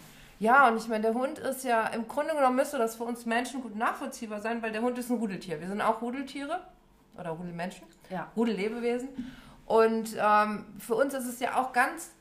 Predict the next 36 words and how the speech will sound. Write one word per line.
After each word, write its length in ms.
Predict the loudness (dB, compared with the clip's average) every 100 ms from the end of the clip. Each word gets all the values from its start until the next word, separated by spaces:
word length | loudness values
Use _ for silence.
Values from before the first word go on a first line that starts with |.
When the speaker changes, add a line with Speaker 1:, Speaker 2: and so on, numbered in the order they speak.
| _ _ _ -12
Speaker 1:
schwierig, 720 | -10 -6 -4 0 0 0 0
wenn 160 | 0 2
wir 80 | 0
nicht 200 | -2 -4
unseren 380 | 0 0 -2 -6
Platz 400 | -4 -4 -8 -10
im 180 | -6 -4
Leben 300 | -2 -2 -2
Speaker 2:
Genau. 140 | 0
Speaker 1:
haben, 240 | 0 0 -4
ne? 140 | -2
Und 100 | -2
nicht 180 | -2 -4
wissen, 300 | -6 -4 -4
wo 80 | -4
stehen 400 | -4 -2 -2 0
wir, 200 | 0 2
wer 140 | 2
steht 400 | 2 -2 -6 -4 -4
wie 200 | -4 -4
zu 200 | -6 -4
mir, 340 | -4 -4 -2
mit 220 | -2 -2 -2
wem 160 | -2
kann 200 | 0 -2
ich 200 | -2 -4
wie 140 | -8 -6
kommunizieren, 680 | -4 -2 -2 -4 -6 -6 -4
mit 160 | -4
wem 140 | -6 -4
kann 180 | -6
ich 180 | -6 -8
wie 140 | -8 -6
umgehen, 640 | -6 -6 -6 -6 -6 -4 -4
ne? 200 | -4 -4
Speaker 2:
Richtig. 300 | -10 -12